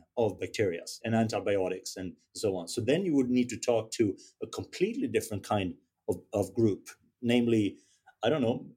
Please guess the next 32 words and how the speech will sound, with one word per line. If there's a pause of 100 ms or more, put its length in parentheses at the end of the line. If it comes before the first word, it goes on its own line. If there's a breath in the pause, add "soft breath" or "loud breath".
I
don't
even
know
the
correct
terms
for
these
people,
but
biologists
and
that
sort
of
thing,
chemists
and
so
on. (600 loud breath)
And
they
typically (200)
might
not
be (360)
very
A
I
knowledgeable, (120)
actually,